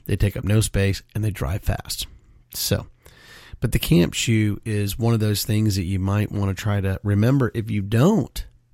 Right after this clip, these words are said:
take camp shoes, to as soon as you get to where you're going to rip 'em off, your boots,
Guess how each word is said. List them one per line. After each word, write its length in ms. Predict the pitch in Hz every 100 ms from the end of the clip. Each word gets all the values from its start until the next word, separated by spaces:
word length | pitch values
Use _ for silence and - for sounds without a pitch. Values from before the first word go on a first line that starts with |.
| - - - _ _ _ _ _ _
take 400 | - 113 - - _ _ _ _ _ _ _ _ _ _ -
camp 280 | - 101 110
shoes, 380 | 92 90 117 - - - - _ _ - - _ - -
to 600 | 120 113 113 110 107 95 - _ _ _ _ _ - - _ -
as 120 | 117
soon 220 | - 120
as 160 | 110 113
you 80 |
get 240 | 104 113 -
to 100 | 110
where 140 | 104
you're 140 | 98 101
going 500 | 120 135 110 98 - _ _ - _ _ _ -
to 220 | - 113
rip 200 | 107 123
'em 160 | 147 117
off, 360 | 101 110 - - - - - -
your 200 | - 117
boots, 540 | 98 101 117 - -